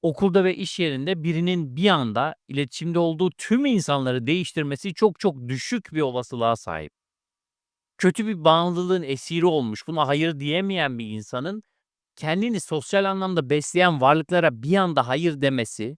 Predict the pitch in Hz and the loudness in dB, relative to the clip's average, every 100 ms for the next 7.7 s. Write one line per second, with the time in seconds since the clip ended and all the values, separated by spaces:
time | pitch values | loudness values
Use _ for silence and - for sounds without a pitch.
0 | _ 104 104 107 151 139 120 131 120 147 | _ -6 -4 -4 -2 0 4 4 2 -8
1 | - 143 - 135 - 143 123 - 131 135 | -6 -8 -8 -12 -10 -12 -10 -10 -6 -6
2 | 139 123 107 110 - 170 143 113 98 - | -6 -8 -8 -8 -6 -4 -4 -4 -6 -10
3 | 131 113 117 117 135 - 139 98 76 73 | -12 -6 -4 -6 -12 -12 -12 -12 -12 _
4 | _ _ _ _ _ _ _ _ _ _ | _ _ _ _ _ _ _ _ _ _
5 | _ _ _ _ _ _ - 147 226 240 | _ _ _ _ _ _ -12 -4 -2 -2
6 | 262 202 165 240 185 170 185 165 - 170 | 0 -2 -2 -6 -10 -4 -2 -2 -4 -4
7 | 151 135 95 - 80 78 | -2 0 0 -2 -14 -20